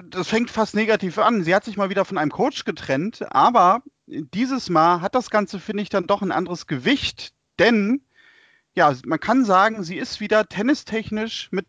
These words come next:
Torben Belz liiert. Der Coach, mit dem sie die ersten beiden Grand Slam-Titel gewonnen hat, die jahrelang zusammengearbeitet haben.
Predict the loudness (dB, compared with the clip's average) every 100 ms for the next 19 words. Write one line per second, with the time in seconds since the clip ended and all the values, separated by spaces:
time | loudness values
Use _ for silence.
0 | -4 2 2 2 0 0 -4 -8 -6 -2
1 | -2 -2 -6 -10 0 4 2 _ _ _
2 | -4 0 0 -2 -4 -4 0 0 0 -2
3 | 2 4 2 0 0 2 2 -2 -2 -2
4 | -2 -2 -6 -4 0 2 2 0 -2 -10
5 | -4 -4 -6 -18 -20 _ 2 6 4 4
6 | 2 2 0 -8 -2 0 0 0 0 2
7 | 0 -4 -6 -2 0 2 -2